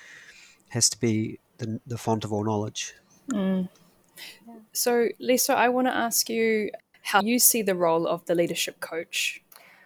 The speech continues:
Speaker 3: Well, essentially exactly what Andy is saying, helping leaders, um, not only leaders at the top of the organization, but little L leaders everywhere in the organization,
Speaker 2: Mm.
Speaker 3: but helping people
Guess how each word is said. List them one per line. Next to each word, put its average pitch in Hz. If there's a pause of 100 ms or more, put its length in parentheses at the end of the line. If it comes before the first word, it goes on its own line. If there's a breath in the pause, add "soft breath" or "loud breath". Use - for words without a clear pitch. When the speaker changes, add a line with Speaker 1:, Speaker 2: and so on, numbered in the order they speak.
(200 soft breath)
Speaker 3:
Well, 339
essentially 269
exactly 254
what 233
Andy 226
is 202
saying, 208
helping 240 (240)
leaders, 220 (360)
um, 214
not 339
only 226
leaders 220
at 208
the 196
top 233
of -
the 220
organization, 190
but 202 (200)
little 233
L 214
leaders 202
everywhere 202
in 196
the 190
organization, 190 (460 soft breath)
Speaker 2:
Mm. 180
Speaker 3:
but -
helping 269
people 226